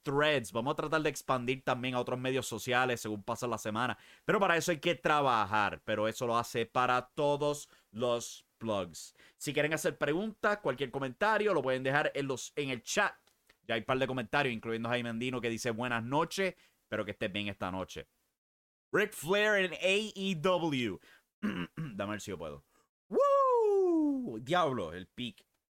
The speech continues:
Como que, que, creo que levanté un par de oídos, la cámara hasta tembló con esa.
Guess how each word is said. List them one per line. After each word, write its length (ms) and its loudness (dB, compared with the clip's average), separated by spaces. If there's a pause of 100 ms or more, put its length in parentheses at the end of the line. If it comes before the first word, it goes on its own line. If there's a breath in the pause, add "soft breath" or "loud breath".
(800)
Como 80 -18
que, 240 -18
que, 240 -10
creo 220 -4
que 120 -12
levanté 380 -2
un 80 -2
par 200 -2
de 120 0
oídos, 340 0
la 140 -2
cámara 240 0
hasta 180 -4
tembló 400 -4
con 180 -6
esa. 340 -10